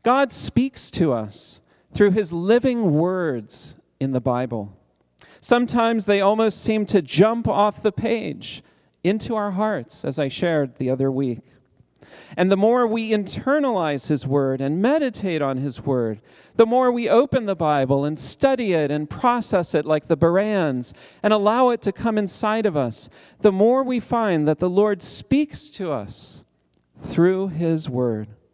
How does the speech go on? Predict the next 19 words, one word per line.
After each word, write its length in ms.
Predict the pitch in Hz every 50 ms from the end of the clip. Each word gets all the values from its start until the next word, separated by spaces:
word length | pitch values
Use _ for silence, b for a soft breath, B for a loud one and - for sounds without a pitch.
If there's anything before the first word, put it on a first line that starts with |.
| _ _ _ _ _ _ _ _ _ _ B B B B B B B B B
Because 440 | - 165 - - 226 220 214 180 -
the 120 | 196 196
scriptures 580 | - - - 226 220 220 - - 226 202 180 180
are 140 | 190 185
written 400 | 180 180 208 202 - 220 208 190
down, 580 | 175 180 196 208 240 247 226 180 131 120 117 110 b b b b b b b b
they 120 | - 214 233
also 480 | 220 226 262 294 269 - - 240 196
serve 480 | 165 - - - 143 135 127 120 117 104
as 240 | - - 147 156 143
an 100 | 190 185
objective 840 | 180 170 139 120 - 160 185 202 226 220 - - 233 220 214 202 -
standard 1080 | - - - - - - - 185 175 170 175 175 165 131 123 117 107 104 - - - _
of 160 | 127 139 127 - -
Adonai's 640 | - 156 180 185 196 180 180 180 175 175 170 156 139
will 640 | 135 120 135 156 165 170 160 131 113 107 101 104 - _ _ b b b b b b
for 280 | _ _ - 160 151
our 160 | 107 143 143 131
faith 760 | - - - - 180 175 190 202 196 - - - - -